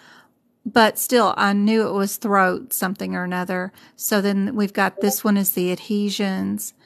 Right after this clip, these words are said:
So, yeah. Be sure and, uh, you guessed. <laughs> Good guessing.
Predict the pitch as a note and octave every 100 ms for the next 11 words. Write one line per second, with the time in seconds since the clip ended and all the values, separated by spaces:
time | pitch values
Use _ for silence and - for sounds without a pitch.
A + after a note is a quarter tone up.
0 | _ _ - - - - G#3 - A3+ -
1 | - G#3 - _ _ _ _ _ _ _
2 | - D4 C#4 A#3+ A3 G3+ G3+ F#3+ F#3+ F#3+
3 | - A#3+ G3+ G#3 G#3 - - - - D4+
4 | C4+ C#4+ A3 G3 D4 A#3+ A3 A3+ C4 A#3+
5 | A3 G3 F#3